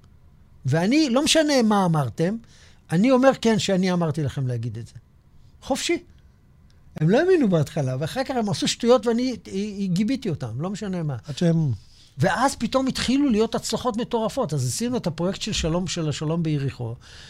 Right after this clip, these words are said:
Speaker 1: וזה יפן, וישראל, ו-, והפלסטינאים והירדנים.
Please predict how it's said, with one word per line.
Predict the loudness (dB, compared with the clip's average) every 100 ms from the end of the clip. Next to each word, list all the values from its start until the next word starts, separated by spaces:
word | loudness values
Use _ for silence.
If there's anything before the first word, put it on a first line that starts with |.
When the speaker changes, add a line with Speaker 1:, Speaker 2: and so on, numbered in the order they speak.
| -8 -2
Speaker 1:
וזה | 2 6
יפן, | 6 6 6 6 6 0 -10 -20 -20 -2
וישראל, | 0 2 0 0 2 4 2 -2 -16 -12 -4
ו-, | 2 6 4 2
והפלסטינאים | 2 2 2 2 2 0 -2 -2 0 2
והירדנים. | 4 4 4 4 4 0